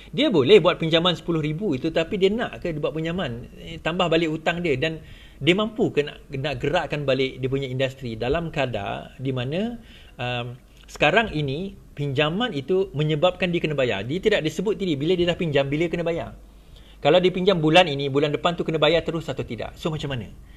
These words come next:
Adakah ada moratorium juga masa dia buat pinjaman itu? Itu tidak jelas.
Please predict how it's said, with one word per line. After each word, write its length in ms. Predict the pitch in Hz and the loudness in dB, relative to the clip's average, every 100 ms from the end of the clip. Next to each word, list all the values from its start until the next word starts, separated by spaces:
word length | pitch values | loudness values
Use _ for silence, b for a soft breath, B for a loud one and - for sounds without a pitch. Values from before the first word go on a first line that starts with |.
| B B | B B
Adakah 320 | 131 147 160 | -2 0 2
ada 80 | 151 | 2
moratorium 640 | 151 156 160 165 165 180 | 4 2 2 2 4 2
juga 240 | 202 262 196 | 2 0 0
masa 240 | 170 170 | -4 -2
dia 80 | 190 | 0
buat 160 | 180 185 | 0 -2
pinjaman 320 | 190 220 262 | -2 -2 -2
itu? 160 | 254 | -2
Itu 160 | 156 220 | -2 -2
tidak 240 | 220 170 | -2 0
jelas. 400 | 160 123 90 - | 2 2 -2 -10